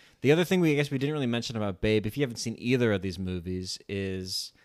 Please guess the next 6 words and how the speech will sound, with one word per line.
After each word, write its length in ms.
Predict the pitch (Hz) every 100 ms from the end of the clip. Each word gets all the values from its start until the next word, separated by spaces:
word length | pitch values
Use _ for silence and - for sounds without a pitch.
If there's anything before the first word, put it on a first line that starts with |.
| _ _ -
this 140 | 131
is 120 | 175
a 80 | 190
talking 580 | 185 - 147 147 147 127
animals 920 | 107 110 107 98 90 87 85 - - - - - - - - _ _
movie. 680 | 107 101 101 92 80 58